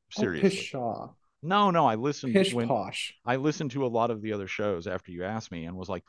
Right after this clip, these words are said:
Speaker 2: "Holy shit, a lot of these people are my friends. God damn. How did I, how did I miss this? How did I not know this was going on?" So, um, thank you so much for having me.
Speaker 1: It, it's, Witch Hassle is a lot of people's dirty little secret, and I appreciate that.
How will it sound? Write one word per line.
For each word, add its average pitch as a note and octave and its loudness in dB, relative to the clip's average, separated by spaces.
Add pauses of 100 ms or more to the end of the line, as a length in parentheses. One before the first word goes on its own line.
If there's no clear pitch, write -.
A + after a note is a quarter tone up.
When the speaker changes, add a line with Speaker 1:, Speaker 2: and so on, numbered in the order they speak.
Speaker 2:
"Holy B3 4
shit, - -2
a D3+ -2
lot G3 0
of G#3+ -4
these G#3+ -2
people F3+ -4
are E3+ 4
my D#3+ 0
friends. G#3 0
God F#3 -2
damn. A3 0 (280)
How G3+ 4
did A3+ 0
I, A#3 0 (120)
how A3 4
did A#3 0
I A#3 2
miss A3 2
this? G#2 -2
How D#3 2
did G#3 0
I G#3+ -2
not G3+ -2
know G3 2
this F#3+ -6
was G3 -8
going G#3+ 0
on?" A#3 0 (540)
So, G2+ 2
um, G2 -6
thank B2 0
you G#2+ -6
so - -10
much - -16
for - -14
having - -2
me. D3+ 4
Speaker 1:
It, - -14
it's, - -6
Witch D#3 0
Hassle F3 6
is C#3+ 2
a - 0
lot C#3+ 4
of D3 4
people's D3+ 2
dirty D3 8
little C#3+ 8
secret, C#3+ 0 (140)
and A#2+ 2
I A#2+ 4
appreciate A#2+ -2
that. - -12